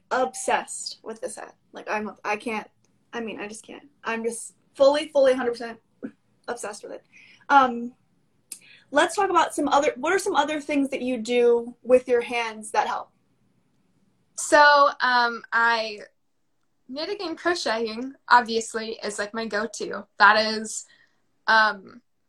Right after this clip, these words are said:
Speaker 2: the best thing I can do as a, like, preventative thing. If I know that I'm going into a situation, if I'm sitting and watching a movie, I'm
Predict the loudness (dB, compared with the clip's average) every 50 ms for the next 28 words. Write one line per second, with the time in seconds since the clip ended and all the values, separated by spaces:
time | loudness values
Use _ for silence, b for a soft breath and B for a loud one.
0 | _ _ _ -10 -6 -2 0 0 0 -2 -4 -8 -6 -6 -6 -8 -8 -10 -10 -10
1 | -10 -10 -10 -10 -8 -6 -6 -6 -2 -2 0 0 -2 -2 -6 -10 -12 -12 -12 -14
2 | -14 -14 -16 -18 _ _ -12 -12 -12 _ _ -16 -10 -8 -6 -6 -6 -6 -6 -6
3 | -6 -6 -6 -6 -4 2 4 4 4 4 2 0 -6 -10 -18 -20 _ b b b
4 | b b b b b _ -2 0 0 2 2 0 0 4 4 4 4 4 2 0
5 | 0 0 0 0 0 0 -4 -4 -2 0 -2 -2 -2 -4 -8 -10 -10 -10 -8 -8
6 | -8 -8 -8 -10 -10 -8 -8 -6 -6 -6 -6 -6 -6 -4 -2 -2 -2 -2 -4 -6
7 | -12 -16 _ B B B B B B B B B B _ -14 -8 -4 -4 -2 -2
8 | 0 2 4 4 4 2 0 -4 -2 0 2 2 2 0 0 -4 -4 -2 -2 0
9 | 0 0 0 0 -2 -4 -8 -10